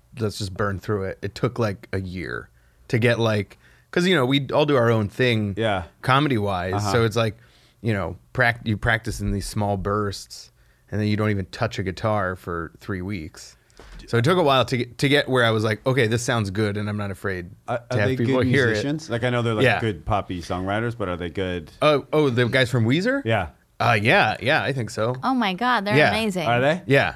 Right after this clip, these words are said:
Speaker 3: I remember seeing them once at Coachella and being so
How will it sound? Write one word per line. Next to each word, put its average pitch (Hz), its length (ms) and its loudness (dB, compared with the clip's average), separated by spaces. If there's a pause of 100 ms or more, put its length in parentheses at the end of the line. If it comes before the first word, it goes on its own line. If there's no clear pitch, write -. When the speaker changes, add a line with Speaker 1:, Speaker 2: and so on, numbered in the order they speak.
(100)
Speaker 3:
I 240 100 0
remember 320 260 0
seeing 240 320 0
them 220 140 0
once 180 240 -2
at 190 100 -6
Coachella 151 600 -2
and 156 200 -4
being 160 400 -4
so 165 680 -2